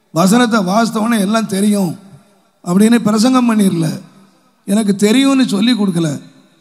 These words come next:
தேவனுடைய நாமத்துக்கு மகிமை உண்டாவதாக. உபாத்தியாயர் இருக்காரு பாருங்க, நிறைய உபாத்தியாயர். அவர் படிச்ச பாடத்தை சொல்லி கொடுக்கணும், அவ்வளவுதான். அவர் செய்யணும்னு அவசியம் இல்லை. ஆனா ஆவிக்குரிய உலகத்திலே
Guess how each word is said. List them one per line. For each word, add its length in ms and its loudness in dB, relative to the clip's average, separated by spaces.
தேவனுடைய 420 2
நாமத்துக்கு 580 -2
மகிமை 380 0
உண்டாவதாக. 680 -8
உபாத்தியாயர் 540 2
இருக்காரு 260 -4
பாருங்க, 320 -4
நிறைய 300 -4
உபாத்தியாயர். 640 -6
அவர் 240 -2
படிச்ச 400 -2
பாடத்தை 340 -2
சொல்லி 240 2
கொடுக்கணும், 380 -2
அவ்வளவுதான். 420 0
அவர் 200 -2
செய்யணும்னு 460 0
அவசியம் 460 -4
இல்லை. 180 -6
ஆனா 420 0
ஆவிக்குரிய 400 0
உலகத்திலே 720 -2